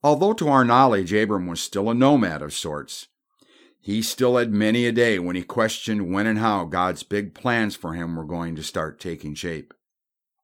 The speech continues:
How much longer would he have to wait for his future to take a turn?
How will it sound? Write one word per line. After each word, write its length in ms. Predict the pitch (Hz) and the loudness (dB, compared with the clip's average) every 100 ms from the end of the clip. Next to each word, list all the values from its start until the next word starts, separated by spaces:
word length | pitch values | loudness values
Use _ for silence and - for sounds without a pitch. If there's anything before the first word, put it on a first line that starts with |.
| _ _ _ _ _ _ _ | _ _ _ _ _ _ _
How 140 | 143 170 | -2 2
much 340 | 196 196 - | 2 0 -4
longer 720 | 104 123 170 196 160 82 69 _ _ _ _ _ _ 117 | 0 4 6 4 0 -4 -10 _ _ _ _ _ _ 2
would 120 | 131 | 2
he 180 | 156 131 | 2 2
have 260 | 127 123 | 0 0
to 100 | 120 | -4
wait 380 | 120 147 151 - | 0 0 0 -6
for 160 | 95 87 | -6 -6
his 160 | - | -8
future 400 | - 135 131 78 | 0 2 2 -6
to 120 | - | -12
take 300 | 78 101 92 | -8 -6 -6
a 60 | 78 | -10
turn? 400 | - 90 76 | -8 -8 -8